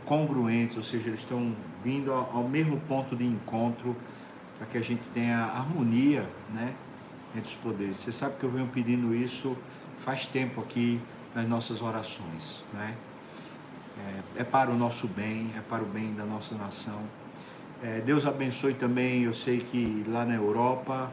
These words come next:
os dados, as informações que eu recebi de uma irmã muito querida que mora lá em Portugal,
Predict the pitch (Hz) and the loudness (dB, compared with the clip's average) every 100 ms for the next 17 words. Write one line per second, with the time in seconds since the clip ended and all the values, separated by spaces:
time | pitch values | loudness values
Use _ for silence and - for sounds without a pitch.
0 | - 104 - 117 110 113 110 - 120 117 | -8 -8 -2 -2 0 -4 -4 -2 0 0
1 | 113 123 - 117 117 117 110 117 113 113 | 0 -6 -4 0 0 0 0 2 2 2
2 | 113 113 117 113 - - - - 190 - | 2 2 2 0 -6 -14 -10 0 0 0
3 | - 143 139 170 131 - 120 123 117 117 | 4 6 6 4 2 2 2 4 4 2
4 | 113 117 117 113 101 107 113 | 0 -2 -4 -4 -4 -2 0